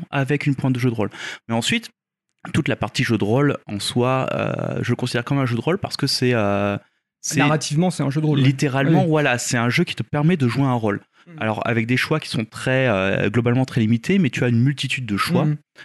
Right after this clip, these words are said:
Speaker 1: Euh, c'est un peu comme, euh, comme ce que fait Telltale, finalement.
Speaker 2: Oui, oui, tu
Speaker 1: Euh,
Speaker 2: influences directement la, la fin de petites intrigues qui ont ou pas, euh, une influence derrière, quoi.
Speaker 1: C'est ça.
Speaker 2: C'est
Speaker 1: Mais donc,
Speaker 2: les,
Speaker 1: euh,
Speaker 2: ouais, c'est les bases de, de Telltale, t'as raison.
Speaker 1: mais, euh, mais l'idée, c'est que oui, tu vas, euh, tu peux choisir la, la conduite de ton perso.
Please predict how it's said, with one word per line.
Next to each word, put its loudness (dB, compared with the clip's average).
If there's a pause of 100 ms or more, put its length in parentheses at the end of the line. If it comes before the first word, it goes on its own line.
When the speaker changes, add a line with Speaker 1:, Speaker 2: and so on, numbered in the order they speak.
(220)
Speaker 1:
Euh, -10
c'est -10
un 0
peu -2
comme, 0
euh, 0
comme -4
ce -8
que -4
fait -12
Telltale, -2
finalement. -2 (560)
Speaker 2:
Oui, 2
oui, 4
tu 2
Speaker 1:
Euh, 2
Speaker 2:
influences 0
directement 0
la, 0
la -2
fin -2
de 0
petites -2
intrigues -2
qui -2
ont 0
ou 2
pas, 0
euh, -6
une -2
influence -4
derrière, -2
quoi. -18 (200)
Speaker 1:
C'est -8
ça. -2
Speaker 2:
C'est -2
Speaker 1:
Mais 2
donc, 4
Speaker 2:
les, 2
Speaker 1:
euh, -4
Speaker 2:
ouais, -6
c'est -12
les -8
bases -4
de, -2
de -4
Telltale, -6
t'as -12
raison. 0
Speaker 1:
mais, 4
euh, 2
mais 2
l'idée, 0
c'est -8
que 0
oui, 2
tu -4
vas, 2
euh, 2
tu 0
peux 0
choisir 2
la, 0
la -2
conduite 2
de -2
ton 0
perso. -4